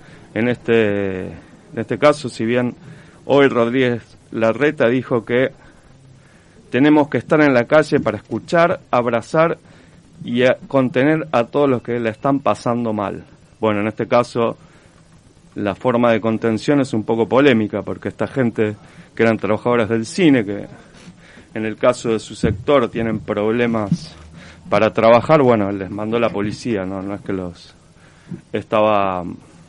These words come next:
este, que los estaba conteniendo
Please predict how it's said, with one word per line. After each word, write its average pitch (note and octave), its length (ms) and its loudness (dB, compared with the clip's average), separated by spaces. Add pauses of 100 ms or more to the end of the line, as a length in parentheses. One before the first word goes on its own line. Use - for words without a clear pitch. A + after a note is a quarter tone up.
(760)
este, F#2 640 -10 (160)
que G#2 100 -8
los F#2+ 100 -6 (220)
estaba G#2 180 -4
conteniendo G2 920 -6